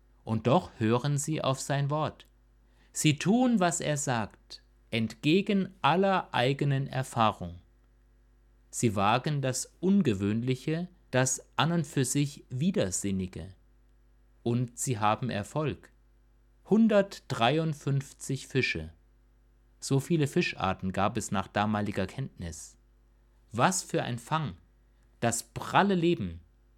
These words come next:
die Fülle des Lebens wird den Jüngern da plötzlich in die Hände gelegt.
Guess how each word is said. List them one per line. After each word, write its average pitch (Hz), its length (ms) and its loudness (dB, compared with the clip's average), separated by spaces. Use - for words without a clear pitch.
die 127 100 0
Fülle 208 380 2
des 151 240 -4
Lebens 120 560 0
wird 127 180 -2
den 120 200 -2
Jüngern 170 500 0
da 147 240 6
plötzlich 156 920 -4
in 151 180 -2
die 151 100 0
Hände 180 340 0
gelegt. 87 560 -8